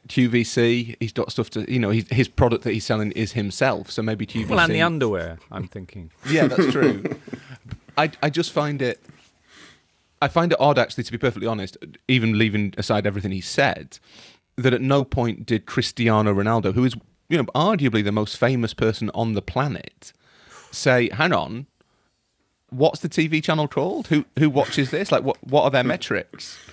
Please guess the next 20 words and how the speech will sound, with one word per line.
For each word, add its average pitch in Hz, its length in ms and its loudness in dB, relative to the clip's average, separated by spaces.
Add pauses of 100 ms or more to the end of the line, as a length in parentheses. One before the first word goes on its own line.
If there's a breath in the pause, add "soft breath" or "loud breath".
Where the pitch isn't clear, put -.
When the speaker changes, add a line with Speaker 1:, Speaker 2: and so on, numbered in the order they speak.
(160)
Speaker 1:
That, 127 100 -2
I 131 120 4
just 151 80 2
Speaker 2:
Well, 107 80 2
Speaker 1:
find 151 200 2
that 147 280 -2
remarkable. 139 600 -4 (220)
Speaker 2:
Well, 135 320 2
um, 131 140 -8 (160)
people 135 240 0
may 123 180 4
not 117 180 0
watch 120 300 -2
Talk - 300 -2
T 120 200 0
V, 107 420 2 (200)
as 101 240 -8
you 98 100 -6
call 110 260 -2
it, 110 140 -2